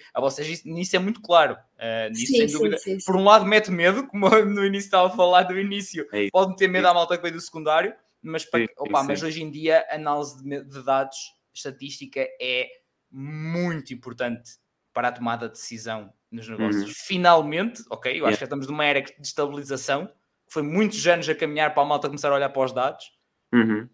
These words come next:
Speaker 1: mas é mesmo muito, muito, muito, muito importante. Ainda mais a questão, lá está, eu acho que foi puxando, a questão das redes sociais foi puxando um bocadinho muito isso
Speaker 3: Sim.
Speaker 1: para os negócios no geral, depois começaram a ver, "Espera aí,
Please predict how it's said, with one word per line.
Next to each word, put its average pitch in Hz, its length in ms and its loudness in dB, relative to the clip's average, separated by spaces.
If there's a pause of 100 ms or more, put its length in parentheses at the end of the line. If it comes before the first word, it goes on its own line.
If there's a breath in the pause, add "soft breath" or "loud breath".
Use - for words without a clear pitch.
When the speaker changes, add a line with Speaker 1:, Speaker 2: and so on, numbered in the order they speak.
(120)
Speaker 1:
mas 151 120 -6
é 143 80 0
mesmo 139 240 -2
muito, 135 520 -6
muito, 123 340 -6
muito, 117 300 -6
muito 113 260 -8
importante. 98 400 -12
Ainda 117 140 -4
mais 131 240 -2
a 131 40 -8
questão, 131 360 -6
lá 127 100 -4
está, 127 180 -2
eu 120 120 -4
acho 123 120 -4
que - 80 -20
foi 147 120 -6
puxando, 131 360 -6
a 127 40 -4
questão 123 180 -10
das 120 140 -6
redes 123 160 -12
sociais 117 240 -4
foi 117 80 -14
puxando 113 280 -12
um 113 40 -10
bocadinho 110 440 -12 (440)
muito 147 340 -8
isso 139 160 -8
Speaker 3:
Sim. 131 80 2
Speaker 1:
para 127 460 2
os 127 240 -10
negócios 123 460 -4
no 123 100 -2
geral, 120 360 -2
depois - 180 -14
começaram 117 380 -6
a 107 40 -8
ver, 104 140 -6
"Espera - 200 -8
aí, 90 240 -8